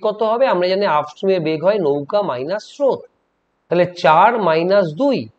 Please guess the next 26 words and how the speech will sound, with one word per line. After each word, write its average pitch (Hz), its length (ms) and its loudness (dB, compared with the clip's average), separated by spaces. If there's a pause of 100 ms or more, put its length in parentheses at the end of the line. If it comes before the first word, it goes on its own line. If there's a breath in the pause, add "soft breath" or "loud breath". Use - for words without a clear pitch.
(260)
তার 160 100 -2
মানে 165 100 2
আপস্ট্রিমে 233 520 0
গতিবেগ 175 460 -2
হবে 156 220 -2
দু 175 220 -6
কিলোমিটার 165 500 -4
per 160 260 -2
hour। 160 300 2
ওনাকে 147 220 -6
যেতে 139 400 -6
হবে 202 200 -4
কতটা 202 280 -8
ডিস্টেন্স? 220 560 -10 (540)
ওনাকে 151 280 0
যেতে 143 320 -4
হবে 185 200 -4
দশ 139 360 -6
কিলোমিটার। 123 420 -10
পারবে 117 300 -6
না 135 80 -8
করতে? 156 360 -8 (480)
ওনার 143 240 0
রিকোয়ার্ড 175 500 0
টাইম 143 280 -2
কত? 143 380 -4